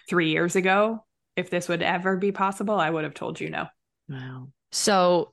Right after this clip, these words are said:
Speaker 2: for you in the, 'cause you've talked about that you've, you know, worked through a lot of those limiting beliefs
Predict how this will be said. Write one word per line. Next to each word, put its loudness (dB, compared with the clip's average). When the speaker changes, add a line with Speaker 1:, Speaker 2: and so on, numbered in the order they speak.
Speaker 2:
for 2
you 4
in -2
the, 0
'cause -4
you've -6
talked 0
about 2
that -2
you've, -4
you 0
know, 4
worked 2
through 2
a 0
lot 2
of -4
those -2
limiting -4
beliefs -2